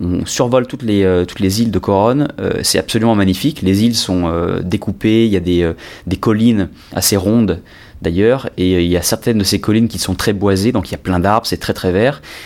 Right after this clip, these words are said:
Et puis il y a d'autres collines qui sont totalement sèches, un peu pelées, un peu, euh, couleur, euh, orange, euh, marron, un peu de l'herbe, l'herbe séchée.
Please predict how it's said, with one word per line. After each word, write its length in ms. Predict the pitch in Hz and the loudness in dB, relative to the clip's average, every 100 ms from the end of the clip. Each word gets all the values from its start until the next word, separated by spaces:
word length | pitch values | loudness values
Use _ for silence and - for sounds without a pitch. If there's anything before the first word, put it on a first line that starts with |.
| - | -14
Et 40 | - | -6
puis 100 | - | -2
il 40 | |
y 20 | |
a 40 | 92 | 0
d'autres 220 | 120 - | -2 0
collines 300 | 110 117 135 | 2 2 0
qui 100 | - | -4
sont 160 | - 95 | -2 -2
totalement 460 | 117 131 110 104 | 0 -2 0 0
sèches, 480 | 98 - 135 - - | 2 2 0 -2 -4
un 60 | - | -4
peu 140 | 92 | -4
pelées, 400 | 95 120 110 123 160 | -2 0 2 0 -2
un 100 | 92 | -6
peu, 300 | - 101 90 | -2 0 0
euh, 40 | |
couleur, 420 | 80 92 98 104 | 0 0 2 2
euh, 360 | 87 85 82 85 - - - | 2 0 0 -2 -6 -14 -2
orange, 460 | 101 92 107 101 85 | 0 2 2 2 0
euh, 420 | 82 82 85 90 | 2 2 0 0
marron, 420 | 80 92 90 110 123 | 0 0 0 0 0
un 60 | |
peu 160 | 82 98 | 0 -2
de 80 | 90 | 0
l'herbe, 280 | 104 95 87 | 0 0 0
l'herbe 260 | 90 104 95 | 0 0 0
séchée. 400 | 90 85 123 | -2 -2 -2